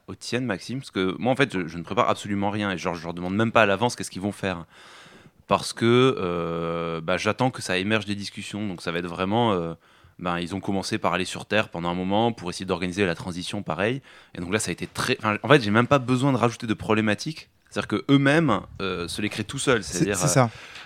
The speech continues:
Speaker 1: Oui, mais attends, si on crée la, la F D, enfin, si on rejoint la F D S S, au final, ça veut dire que on accepte l'autorité de Mifos pendant un temps au moins sur Terre. » Oui, mais, euh, tu comprends, on va pas, enfin, si on fait une révolution militaire, euh, il y a la moitié de la population qui va pas nous suivre, ça va faire une guerre civile, c'est, on, enfin, c'est pas nous.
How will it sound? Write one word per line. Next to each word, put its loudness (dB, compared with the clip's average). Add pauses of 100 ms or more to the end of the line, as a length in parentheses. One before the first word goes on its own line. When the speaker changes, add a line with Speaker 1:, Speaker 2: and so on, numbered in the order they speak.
(120)
Speaker 1:
Oui, 6
mais 6
attends, 2
si 0
on 2
crée 2
la, 8
la 4
F -4
D, 2
enfin, 0
si 0
on 2
rejoint 0
la 4
F 0
D 0
S 0
S, 2
au -4
final, 2 (240)
ça -2
veut 2
dire -2
que 0 (120)
on -2
accepte 2
l'autorité -2
de 0
Mifos 2
pendant -2
un -2
temps -4
au 2
moins 2
sur -6
Terre. » -2 (440)
Oui, 2
mais, 4
euh, 4
tu -8
comprends, 2
on 2
va 2
pas, 2
enfin, -2
si -4
on -2
fait -2
une 0
révolution -2
militaire, 0
euh, 2
il -2
y -2
a -4
la -2
moitié -2
de 4
la -2
population -8
qui -8
va -4
pas -2
nous 0
suivre, -2
ça 0
va -4
faire -12
une -6
guerre -4
civile, 0
c'est, -10
on, -18
enfin, -20
c'est -14
pas 2
nous. 2